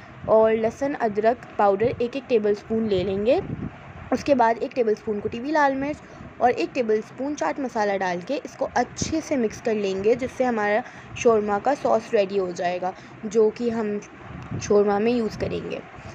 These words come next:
जब ये अच्छे से mix हो जाएगा तो हम इसको side पे रख देंगे। And तकरीबन chicken को दस मिनट हो चुके हैं marinate हुए हुए। अब मैं इसको चार से पाँच चम्मच तेल, तेल के अंदर पकाऊंगी। जब ये अच्छे से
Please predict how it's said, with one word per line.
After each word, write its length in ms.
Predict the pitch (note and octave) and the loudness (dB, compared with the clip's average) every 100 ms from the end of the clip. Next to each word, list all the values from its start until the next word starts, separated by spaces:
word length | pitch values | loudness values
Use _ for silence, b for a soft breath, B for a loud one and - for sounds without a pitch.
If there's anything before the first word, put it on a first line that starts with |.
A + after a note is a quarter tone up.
| B - | B -2
जब 180 | A3+ A#3 | 2 2
ये 80 | C#4 | 2
अच्छे 260 | B3+ - | -2 -6
से 120 | D4 D4+ | -6 -2
mix 280 | B3+ - | -2 -4
हो 160 | - D4+ | -2 0
जाएगा 260 | C#4 A3 A3 | 2 2 0
तो 100 | A3+ | -2
हम 60 | |
इसको 200 | A3 - | -4 -4
side 260 | A#3+ C4 B3 | 0 0 0
पे 80 | E4+ | 2
रख 120 | D4+ | 2
देंगे। 460 | A3 A3 G#3+ A3+ C#4+ B B B - | 2 0 2 0 0 B B B 0
And 160 | B3 B3+ | 0 2
तकरीबन 400 | C4 C4+ C4+ D4+ | -2 0 -2 -2
chicken 280 | C#4+ B3+ C4+ | -4 -4 -2
को 80 | |
दस 200 | A#3 A#3 C4+ | -2 -2 -2
मिनट 260 | C4 A3 | -4 -2
हो 100 | G3+ | 0
चुके 200 | A#3 D4+ | 0 0
हैं 80 | D4 | 0
marinate 420 | C#4+ B3+ C4 C4 | 0 -2 -2 0
हुए 140 | B3 B3 | 2 4
हुए। 120 | B3+ | 4
अब 160 | A#3 A#3+ | 0 -2
मैं 200 | C4+ B3 | -4 -6
इसको 360 | - A#3+ B3+ - B B B - - - | -4 2 2 0 B B B -16 -6 2
चार 220 | B3+ C#4 | 4 4
से 120 | D4+ | 0
पाँच 300 | C#4+ A#3+ C4+ B3+ | 0 0 0 -2
चम्मच 560 | B3+ A3+ A#3+ A#3+ - - | -2 0 2 0 0 2
तेल, 260 | A3+ A#3 A#3 - - | 4 4 0 -6 -2
तेल 220 | B3+ A#3+ B3 | 4 4 4
के 100 | C#4 | 0
अंदर 320 | A3+ G#3+ A3+ | 2 2 0
पकाऊंगी। 680 | A#3 G#3 F#3+ G3+ A#3+ D4+ F#4 - | 0 2 2 2 -2 -4 -6 -6
जब 240 | A#3 A3 A3+ | -2 0 4
ये 240 | A#3+ C4 B B B - | 6 6 B B B -4
अच्छे 380 | G#3+ - C#4+ | -4 -2 0
से 200 | C#4 B3+ | 2 4